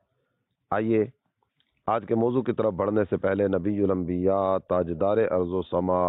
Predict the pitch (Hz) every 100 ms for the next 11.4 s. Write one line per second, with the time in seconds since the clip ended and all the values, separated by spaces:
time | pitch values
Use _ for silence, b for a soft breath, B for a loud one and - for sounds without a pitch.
0 | - 82 98 101 101 90 90 87 87 87
1 | 92 85 - _ _ _ _ _ _ -
2 | 98 110 - 127 117 104 95 110 110 107
3 | 95 90 - 87 - 90 76 _ _ _
4 | _ _ _ _ _ - 151 143 120 110
5 | 107 101 98 101 104 98 98 98 95 90
6 | 64 95 90 87 82 95 104 90 90 87
7 | 82 95 95 87 87 92 82 - 90 107
8 | 107 92 - _ _ _ _ _ _ _
9 | 85 107 127 143 117 113 110 104 101 98
10 | 101 92 95 - 92 98 92 92 82 95
11 | 107 101 - 87